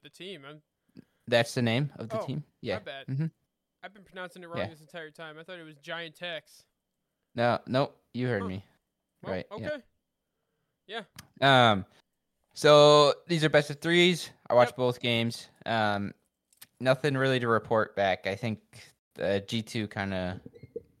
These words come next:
Speaker 2: you know, just kinda did, did their thing and smoked them.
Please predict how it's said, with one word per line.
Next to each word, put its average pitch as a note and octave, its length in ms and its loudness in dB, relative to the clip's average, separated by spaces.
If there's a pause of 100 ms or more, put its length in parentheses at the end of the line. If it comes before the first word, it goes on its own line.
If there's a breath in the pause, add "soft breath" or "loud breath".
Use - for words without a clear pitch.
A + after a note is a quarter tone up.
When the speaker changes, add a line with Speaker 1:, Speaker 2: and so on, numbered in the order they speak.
(200)
Speaker 2:
you - 100 -14
know, E2 120 -10
just F2 180 -18
kinda F2 240 -10
did, - 280 -16
did F#2 160 -10
their F2+ 140 -6
thing F2 400 -10
and E2+ 240 -12
smoked - 340 -10
them. F2+ 180 -10